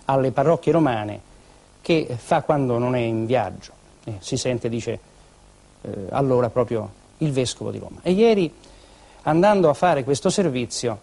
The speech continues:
io ripensavo a un modo di dire che si ritrova anche nei Vangeli, un vecchio modo di dire che dice: "Nulla di buono può venire da Nazareth".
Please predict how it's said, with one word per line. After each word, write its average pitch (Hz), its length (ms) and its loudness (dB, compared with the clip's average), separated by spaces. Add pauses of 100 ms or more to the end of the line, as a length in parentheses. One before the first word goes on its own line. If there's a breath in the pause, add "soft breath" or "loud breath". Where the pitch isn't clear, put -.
(420 soft breath)
io 165 340 4
ripensavo 165 680 4
a 139 40 6
un 139 160 2
modo 165 220 4
di 143 100 0
dire 139 220 0
che 123 100 0
si - 120 -4
ritrova 143 300 2
anche 139 160 -2
nei 123 100 0
Vangeli, 113 300 -2
un 120 60 -2
vecchio 135 220 -2
modo 117 140 -2
di 113 60 -4
dire 107 180 -6
che 120 100 -8
dice: 117 240 -8 (120)
"Nulla 180 280 4
di 156 100 0
buono 143 340 4
può 127 140 -4
venire 120 380 -2 (280 soft breath)
da 131 160 0
Nazareth". 98 720 -8